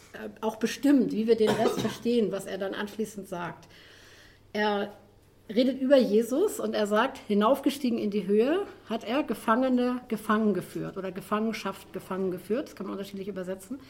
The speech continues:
und den Menschen Gaben gegeben. Und dann, eine Weile später, sagt er, er hat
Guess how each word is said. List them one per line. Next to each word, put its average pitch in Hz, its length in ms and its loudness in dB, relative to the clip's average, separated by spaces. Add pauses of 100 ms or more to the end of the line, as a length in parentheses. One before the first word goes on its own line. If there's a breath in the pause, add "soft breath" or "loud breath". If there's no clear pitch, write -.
(400 loud breath)
und 202 120 -2
den 214 100 6
Menschen 214 380 -2
Gaben 175 340 -6
gegeben. 170 420 -12 (640 loud breath)
Und 208 160 0
dann, 294 240 4 (360)
eine 214 460 0
Weile 214 220 4
später, 269 420 -2
sagt 226 300 -2
er, 233 180 -4
er 214 160 -6
hat 285 300 -2